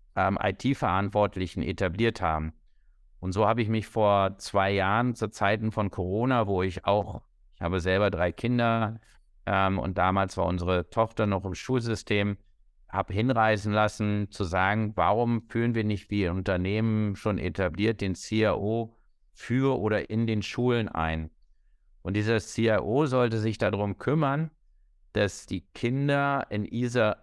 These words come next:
in ihrer eigenen User Experience, wenn sie mit digitalen Werkzeugen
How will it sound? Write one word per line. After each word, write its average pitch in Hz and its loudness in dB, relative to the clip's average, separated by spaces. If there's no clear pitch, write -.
in 98 -4
ihrer 113 2
eigenen 107 0
User 135 2
Experience, 110 0
wenn 104 0
sie 107 -2
mit 107 -4
digitalen 113 0
Werkzeugen 107 2